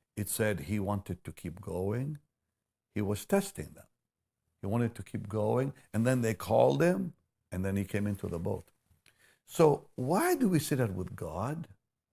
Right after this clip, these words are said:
Like the angel wrestling with Jacob, wanting to leave him, and Jacob says, "Don't leave me, bless me," and so on. Because God seeks to be sought.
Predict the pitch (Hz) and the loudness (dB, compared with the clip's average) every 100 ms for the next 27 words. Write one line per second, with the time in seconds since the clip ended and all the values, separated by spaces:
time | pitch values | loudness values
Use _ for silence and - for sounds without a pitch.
0 | _ - 104 104 101 95 95 107 110 104 | _ -6 -2 -2 -2 -4 -2 0 0 0
1 | 117 110 92 113 - 92 90 90 80 85 | 0 0 -2 -4 -4 -6 -4 -4 -6 -6
2 | 87 85 - 139 - _ _ _ _ _ | -6 -6 -6 -8 -10 _ _ _ _ _
3 | 87 107 107 - 92 98 95 87 123 123 | -2 0 -2 -2 -2 0 0 0 0 0
4 | 85 85 104 92 - 92 71 98 104 92 | -2 -4 -2 -4 -4 -6 -4 -4 -2 -2
5 | 101 92 104 127 - _ _ _ _ 87 | -2 -2 -4 -6 -10 _ _ _ _ 0
6 | 90 104 - 104 120 107 107 104 117 - | 2 2 2 -2 -2 -2 -4 -4 -6 -12
7 | _ _ _ _ _ _ _ _ _ - | _ _ _ _ _ _ _ _ _ -12
8 | - 143 139 - - _ _ _ _ 95 | -4 -2 -2 -6 -20 _ _ _ _ -6
9 | 202 247 233 101 78 87 98 - _ _ | -4 -2 -2 -2 -4 -6 -10 -18 _ _
10 | _ _ _ _ - - 175 170 - - | _ _ _ _ -12 -4 0 -2 -4 -8
11 | 110 90 90 - - 113 85 _ - | -6 -4 -4 -8 -10 -10 -10 _ -20